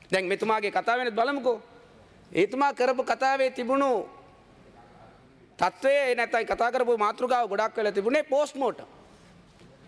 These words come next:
අපි අපේ කරපු වැරදි අපි හොයාගෙන මේ පෝස්ට් මෝටම් කරන එක විතරයි. ඒ,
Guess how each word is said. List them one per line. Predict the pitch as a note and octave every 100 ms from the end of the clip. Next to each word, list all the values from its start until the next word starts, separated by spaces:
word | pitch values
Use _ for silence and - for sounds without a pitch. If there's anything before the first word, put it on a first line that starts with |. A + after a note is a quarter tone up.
| -
අපි | A#3 A#3+ B3+
අපේ | G#3 A#3 B3+ A3+ E3 - - - - -
කරපු | G#3+ B3 B3
වැරදි | A3 A3+ C4 D#4 B3+ - - - - - - - - - -
අපි | D#3+ G3
හොයාගෙන | A3 A3 A#3+ B3 C4+ E4 D4 - - - - -
මේ | G#3 C#4
පෝස්ට් | - C#4 C4
මෝටම් | C#4 C4+ C4+
කරන | B3+ C4
එක | C4
විතරයි. | C4 A#3+ D3 - - - - -
ඒ, | F3+